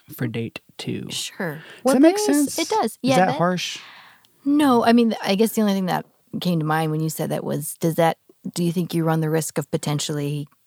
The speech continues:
Speaker 2: uh, you know, getting bored with someone when you think you have
Speaker 1: Yeah, yeah,
Speaker 2: gotten their
Speaker 1: totally.
Speaker 2: attention?
Speaker 1: Which would be certainly presumptuous of me, wouldn't it?
Speaker 2: Well, it's just a potential. But
Speaker 1: Yeah.
Speaker 2: I, I agree with you that I think confidence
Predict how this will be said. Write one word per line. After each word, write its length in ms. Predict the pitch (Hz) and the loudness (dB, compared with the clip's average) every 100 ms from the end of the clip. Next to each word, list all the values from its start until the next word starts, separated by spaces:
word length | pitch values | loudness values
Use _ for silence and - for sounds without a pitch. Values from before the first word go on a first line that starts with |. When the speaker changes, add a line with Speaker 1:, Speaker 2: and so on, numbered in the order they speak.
| - | -10
Speaker 2:
uh, 40 | 196 | -6
you 200 | 214 190 | -2 0
know, 160 | 165 | 0
getting 300 | 160 165 160 | 0 0 0
bored 280 | 160 160 165 | 0 0 0
with 100 | 156 | -4
someone 260 | - 160 156 | -6 -4 -4
when 120 | 151 | -4
you 100 | 147 | -8
think 280 | - 147 - | -6 -8 -6
you 100 | 143 | -8
have 540 | 151 170 165 160 151 - | -2 0 0 -2 -6 0
Speaker 1:
Yeah, 300 | 143 139 - _ | 2 2 0 _
yeah, 180 | 156 143 | -2 2
Speaker 2:
gotten 300 | 196 185 143 | 4 4 2
their 100 | 185 | 2
Speaker 1:
totally. 60 | 175 | 2
Speaker 2:
attention? 520 | - 175 160 143 135 | 0 -2 -2 -4 -4
Speaker 1:
Which 160 | - - | -4 -4
would 100 | 117 | -2
be 200 | 123 117 - | -2 -4 -8
certainly 720 | - - 151 143 135 131 127 | -8 -2 -2 0 -2 -2 -4
presumptuous 640 | 123 117 127 120 - 120 - | -6 -6 -6 -8 -8 -8 -8
of 100 | 117 | -10
me, 160 | 113 | -8
wouldn't 220 | 113 117 117 | -6 -6 -8
it? 80 | - - - _ - | -12 -20 -20 _ 2
Speaker 2:
Well, 360 | 254 285 320 _ _ _ _ 480 | 4 4 2 _ _ _ _ -2
it's 180 | 240 - | -2 0
just 160 | 240 | -2
a 40 | 185 | -2
potential. 560 | - - 151 - 131 - | -6 -4 -4 -4 -10 2
But 140 | 196 196 | 4 4
Speaker 1:
Yeah. 100 | 196 | 4
Speaker 2:
I, 220 | 208 220 - | 2 2 2
I 80 | 214 | 2
agree 260 | 233 185 202 | 2 2 0
with 160 | 185 | 0
you 60 | 160 | -2
that 180 | 160 - | -4 -4
I 120 | 180 190 | -6 -2
think 220 | 214 175 | -2 -2
confidence 720 | - 165 165 147 143 - | -2 -4 -2 -4 -6 -10